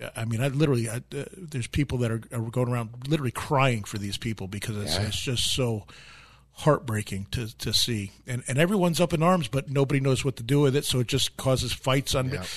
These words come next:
Speaker 1: and then, you know, the anti-gun people come out, and then the pro-gun people come out, and nothing ever gets done, and everyone just sc-, screams and argues and says, "Ban guns. No, don't ban guns," and do this and do that,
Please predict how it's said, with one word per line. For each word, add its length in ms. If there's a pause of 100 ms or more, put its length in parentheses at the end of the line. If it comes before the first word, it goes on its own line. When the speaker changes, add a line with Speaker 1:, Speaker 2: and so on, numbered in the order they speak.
(120)
Speaker 1:
and 140
then, 160
you 140
know, 100
the 240
anti-gun 1160
people 260
come 240
out, 220
and 80
then 100
the 100
pro-gun 680
people 240
come 240
out, 220
and 120
nothing 280
ever 180
gets 200
done, 200
and 100
everyone 260
just 180
sc-, 240
screams 440
and 80
argues 540
and 80
says, 240
"Ban 280
guns. 360
No, 160
don't 260
ban 200
guns," 340
and 80
do 120
this 280
and 100
do 120
that, 240